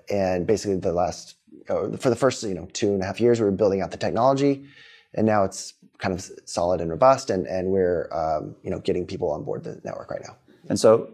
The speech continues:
Speaker 2: as I understand it, and correct me if I'm wrong, but Stellar kind of started off as a nonprofit idea, but there's a section of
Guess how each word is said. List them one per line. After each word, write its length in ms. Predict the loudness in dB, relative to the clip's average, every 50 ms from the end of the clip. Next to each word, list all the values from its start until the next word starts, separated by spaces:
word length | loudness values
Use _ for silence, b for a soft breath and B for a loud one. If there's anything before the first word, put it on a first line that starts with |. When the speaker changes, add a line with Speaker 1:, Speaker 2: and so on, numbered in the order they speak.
| 0 2
Speaker 2:
as 140 | 4 6 8
I 80 | 6
understand 380 | 6 6 4 4 4 4 4 4
it, 40 | 4
and 80 | 2
correct 220 | 0 0 0 2 2
me 60 | 2
if 60 | 4
I'm 40 | 4
wrong, 300 | 4 6 4 4 4 4
but 160 | 4 2 2
Stellar 260 | 4 6 6 6 6
kind 160 | 6 4 2
of 60 | 0 2
started 260 | 2 2 2 4 4
off 220 | 4 2 2 0
as 80 | 0 0
a 60 | 2
nonprofit 600 | 2 4 2 0 2 2 4 4 4 4 4 4
idea, 480 | 4 4 4 2 2 4 4 2 2 b b b b b
but 80 | -2 2
there's 180 | 2 2 2 2
a 160 | 0 -2 -4
section 480 | 2 4 4 4 4 2 -2 -2 2
of 360 | 4 4 4 4 0 -6 -16